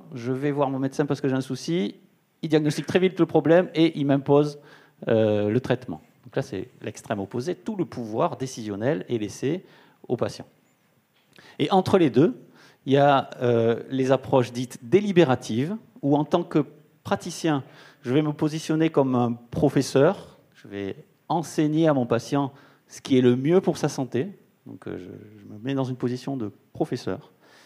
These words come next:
Et puis, il y a l'approche très nuancée, mais qui a d'énormes implications ensuite au niveau des programmes de santé publique, dite interprétative, où là, je vais me positionner comme un conseiller qui, ayant écouté la singularité de la personne,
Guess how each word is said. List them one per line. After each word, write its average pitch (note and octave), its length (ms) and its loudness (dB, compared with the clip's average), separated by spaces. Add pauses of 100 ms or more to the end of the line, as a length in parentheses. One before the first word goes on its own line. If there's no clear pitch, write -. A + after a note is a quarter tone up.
(380)
Et - 40 -2
puis, F3+ 140 -8
il - 20 6
y E3+ 40 8
a D#3+ 40 8
l'approche F#3+ 580 2 (720)
très - 180 -2
nuancée, F3+ 360 -2
mais D#3 180 -4 (540)
qui D3 100 4
a C#3 60 6
d'énormes A3 340 6
implications F3+ 500 2
ensuite E3 280 -2
au C#3 60 0
niveau C3 220 0
des A#2+ 120 0
programmes E3 340 2
de D3+ 60 0
santé C3+ 260 -4
publique, A#2 460 -8 (500)
dite C3+ 280 -8
interprétative, F3+ 920 0 (360)
où A#2+ 80 0
là, D#3+ 120 6
je D#3 80 0
vais C#3 200 2
me C3+ 300 4 (280)
positionner D#3 420 0
comme D3 160 0
un B2+ 100 0
conseiller D#3 720 0
qui, E3+ 280 -6 (340)
ayant D3 360 2
écouté D#3+ 440 4
la D#3+ 100 6
singularité D#3 640 2
de C#3 80 -2
la B2 100 2
personne, D3+ 540 -2